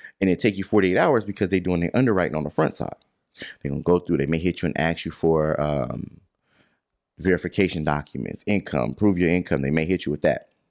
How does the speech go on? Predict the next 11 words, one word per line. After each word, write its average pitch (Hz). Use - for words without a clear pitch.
Cool. -
Chase 170
is 85
gonna 87
hit 98
you 80
with 82
a 71
soft 143
pull 82
later. 101